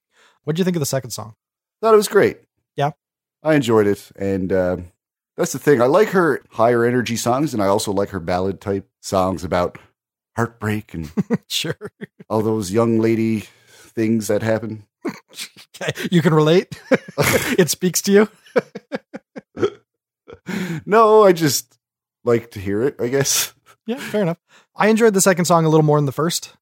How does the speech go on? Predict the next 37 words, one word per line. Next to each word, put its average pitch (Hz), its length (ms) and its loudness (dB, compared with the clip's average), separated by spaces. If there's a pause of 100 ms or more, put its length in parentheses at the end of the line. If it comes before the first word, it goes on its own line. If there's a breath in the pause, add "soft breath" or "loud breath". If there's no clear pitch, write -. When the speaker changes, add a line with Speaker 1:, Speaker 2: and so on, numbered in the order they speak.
Speaker 1:
Like, 139 120 -6
the, 175 120 4
the 185 120 0
first 208 240 4
one, 156 420 0
it 165 120 -2
was 147 340 2
interesting 170 420 0
to 135 60 0
watch. 120 360 -4
Like, 131 240 -4
there 147 240 0
was 143 180 2
a 143 40 -2
lot 139 400 0
of 123 80 -8
energy 135 420 -2
and 131 160 -4
a 127 60 -6
lot 127 180 2
of 127 40 -6
performance. 131 500 -4
So, 160 100 2
you 185 220 -2
know, 151 80 2
that 147 160 2
was 139 300 -2
engaging. 143 580 0
But 139 160 -4
the 151 60 -2
second 262 340 -4
one, 143 260 2 (380 loud breath)
it 180 100 -6
kind 196 280 2
of 202 80 0
felt 156 300 2
like 143 440 -4